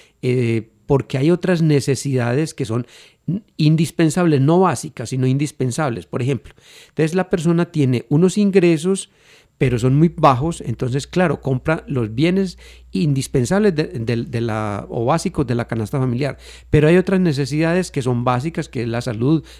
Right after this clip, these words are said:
la educación, el acceso a las redes. Entonces, todo ese tipo de cosas no se están teniendo como de manera muy amplia en, en, en estos indicadores. Entonces, hace falta como ajustarlos. De hecho, lo están haciendo, pero no son completamente exactos todavía.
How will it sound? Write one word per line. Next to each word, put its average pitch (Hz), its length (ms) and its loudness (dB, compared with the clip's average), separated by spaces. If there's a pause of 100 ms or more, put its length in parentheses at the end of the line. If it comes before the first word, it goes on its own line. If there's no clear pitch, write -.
la 117 100 0
educación, 143 720 0 (300)
el 139 180 0
acceso 123 400 -2
a 139 60 0
las 131 140 -2
redes. 123 540 -2 (320)
Entonces, 127 600 -2
todo 156 100 2
ese 190 140 0
tipo 202 240 -2
de 190 100 2
cosas 175 460 -2 (320)
no 120 160 -2
se 135 40 -4
están 139 220 -4
teniendo 147 380 -2
como 110 320 -4 (280)
de 117 140 -4
manera 117 320 -2
muy 147 220 2
amplia 143 500 -2
en, 107 300 -8
en, 104 200 -8
en 107 120 -8
estos 131 260 -10
indicadores. 113 640 -4 (320)
Entonces, - 320 -4
hace 160 260 -2
falta 160 360 0
como 123 180 0
ajustarlos. 101 880 -6 (540)
De 160 160 2
hecho, 220 200 2
lo 190 140 2
están 135 240 -4
haciendo, 143 500 -2 (500)
pero 131 200 4
no 120 140 2
son 123 160 -2
completamente 127 1000 -4
exactos 110 600 -8
todavía. 101 440 -8